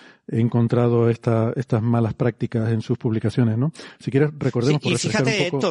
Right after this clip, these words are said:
Speaker 2: Héctor, eh, fíjate, Héctor, un punto importante. El proyecto europeo, el proyecto R C que tiene, que es un proyecto de dos millones y medio de euros, eh, que, eh, se lo concedieron en dos mil diecisiete, que acaba ahora en dos mil veintidós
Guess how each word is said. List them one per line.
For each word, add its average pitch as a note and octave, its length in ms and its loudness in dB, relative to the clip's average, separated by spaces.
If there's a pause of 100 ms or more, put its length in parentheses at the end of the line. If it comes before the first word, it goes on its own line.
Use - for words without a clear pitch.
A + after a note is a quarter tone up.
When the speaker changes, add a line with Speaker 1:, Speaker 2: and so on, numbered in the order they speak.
Speaker 2:
Héctor, - 80 -10
eh, D3 200 -4
fíjate, F#3+ 340 -4
Héctor, F3 180 -4
un D3+ 60 -6
punto F#3 140 -6
importante. E3+ 420 -2
El D#3 120 -4
proyecto F3 320 0
europeo, G3+ 420 2
el G#3+ 60 -4
proyecto D#3+ 300 -2
R D#3+ 180 0
C E3 180 -4
que E3 100 -2
tiene, G#3+ 220 -2
que E3+ 60 -2
es D3 60 -6
un D#3 60 -6
proyecto D#3+ 220 -2
de D3+ 80 2
dos D3+ 180 0
millones D#3 240 -4
y D3+ 60 -4
medio D3+ 240 -2
de D3 80 0
euros, A3 420 0 (800)
eh, D#3+ 580 0
que, D3 380 0 (120)
eh, C#3 60 -2
se - 140 -2
lo D3+ 60 0
concedieron D#3 420 -2
en F3 60 -4
dos D#3 80 -2
mil E3 80 -4
diecisiete, G#3+ 640 -2 (360)
que - 60 -4
acaba D#3+ 340 0
ahora F3 180 0
en D3+ 60 -6
dos D3+ 100 -6
mil D#3 100 -4
veintidós F#3 580 -2